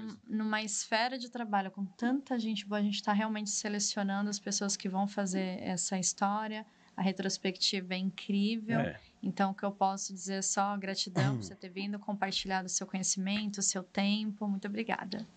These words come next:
Speaker 1: Eu que agradeço.
Speaker 3: Deixa seu contato também, doutor Diogo. Fala o escrito-, o contato do escrito, caso queira, fique à
Speaker 1: Ah, tem
Speaker 3: vontade.
Speaker 1: o meu
Speaker 3: Ou deixar o
Speaker 1: site,
Speaker 3: Instagram,
Speaker 1: né?
Speaker 3: ou o site, ou o WhatsApp, o que você quiser, tá aberto aí o microfone,
Speaker 1: O
Speaker 3: fica à
Speaker 1: meu
Speaker 3: vontade.
Speaker 1: site é w w w ponto levi com y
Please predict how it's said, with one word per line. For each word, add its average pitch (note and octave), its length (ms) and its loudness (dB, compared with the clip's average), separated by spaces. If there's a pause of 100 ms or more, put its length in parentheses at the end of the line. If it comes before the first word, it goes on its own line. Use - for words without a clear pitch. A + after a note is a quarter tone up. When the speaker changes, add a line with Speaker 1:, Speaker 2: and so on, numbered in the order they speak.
(180)
Speaker 1:
Eu A2 120 0
que A#2 80 2
agradeço. A#2 600 2 (520)
Speaker 3:
Deixa F3 240 6
seu F#3 160 -2
contato E3+ 460 2
também, D3 260 -4
doutor C#3 240 -4
Diogo. B2+ 220 0
Fala C3+ 280 2
o - 20 -2
escrito-, C3+ 420 -6
o B2+ 180 2
contato B2+ 460 2
do A#2 80 -8
escrito, - 320 -4
caso C#3 320 2
queira, B2+ 400 2
fique C#3 240 -2
à C#3 40 4
Speaker 1:
Ah, - 20 2
tem C3+ 100 0
Speaker 3:
vontade. B2 480 2
Speaker 1:
o - 40 -4
meu C3+ 100 -4
Speaker 3:
Ou C#3+ 100 2
deixar C#3 240 2
o C#3+ 40 4
Speaker 1:
site, C#3 80 0
Speaker 3:
Instagram, C#3+ 520 2
Speaker 1:
né? E3 80 -6
Speaker 3:
ou D3 320 -4
o C3+ 40 -8
site, D3 600 2
ou C#3 160 -2
o B2+ 60 -2
WhatsApp, B2+ 460 2
o - 40 -20
que - 60 -8
você F3+ 120 0
quiser, D3+ 540 -2
tá D3 100 2
aberto C#3 360 0
aí C3+ 80 -2
o - 20 -6
microfone, C3 420 -8
Speaker 1:
O A#2+ 40 -6
Speaker 3:
fica A#2+ 100 0
à B2 40 4
Speaker 1:
meu B2+ 100 2
Speaker 3:
vontade. G#2 160 -2
Speaker 1:
site B2+ 360 -4
é B2 320 2
w A#2+ 280 2
w A#2+ 200 0
w D#3+ 460 0
ponto C3 320 0
levi A#2+ 400 -2
com A#2+ 180 2
y C3 120 4